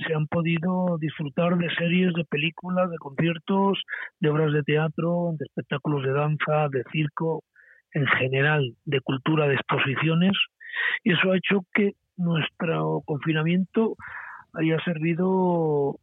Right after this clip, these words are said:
y hay-, y haya sido mucho más llevadero, porque yo estoy convencido que si no hubiera estado la cultura ahí, eh, posiblemente la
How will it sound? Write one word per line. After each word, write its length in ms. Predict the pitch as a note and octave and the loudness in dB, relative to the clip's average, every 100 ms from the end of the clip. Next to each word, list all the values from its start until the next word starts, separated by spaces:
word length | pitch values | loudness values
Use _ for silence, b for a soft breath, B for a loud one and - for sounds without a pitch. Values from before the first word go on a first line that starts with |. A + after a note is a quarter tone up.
| D#3 D3 | -6 -4
y 220 | C#3 C#3 | -2 0
hay-, 380 | C3+ C#3+ C3+ C3 | 0 -2 -2 0
y 40 | |
haya 200 | C#3 D3+ - | 2 2 2
sido 160 | E3+ | 4
mucho 460 | E3+ E3+ A3 - E3+ | 4 4 2 2 0
más 160 | D#3 C#3+ | 0 2
llevadero, 460 | C#3+ C3 C3 A#2+ - _ - | 2 2 0 -2 -4 _ -16
porque 240 | F#3 D3 C#3+ | -10 -4 0
yo 140 | D3 | 0
estoy 200 | C#3+ E3+ | 0 -2
convencido 640 | D#3 C#3+ C3+ C3 D3+ D#3 D#3 B B B B | 0 2 0 2 2 2 0 B B B B
que 100 | D#3+ D3 | -2 0
si 540 | D3+ D3 D3+ D3 D3 C#3+ | 2 4 4 4 4 2
no 240 | C#3+ D3+ | 2 2
hubiera 400 | D3+ D#3 D3+ D3 | 4 4 4 2
estado 380 | B2+ - C#3 C3 | 0 -2 -2 0
la 80 | C3 | 0
cultura 520 | C#3 C3+ - D3+ C#3 | -2 -2 0 2 2
ahí, 240 | D3 F#3 - _ B B B _ | 4 2 0 _ B B B _
eh, 560 | - D3+ C#3 C3+ C#3 C#3 - | -4 -2 0 0 2 0 0
posiblemente 1300 | D3 - D#3+ D#3+ D3+ D#3 D#3 F3 F#3 F3 D#3+ D3 C#3+ | -2 0 2 2 2 0 0 0 2 2 2 0 0
la 300 | C#3 C#3 | 0 0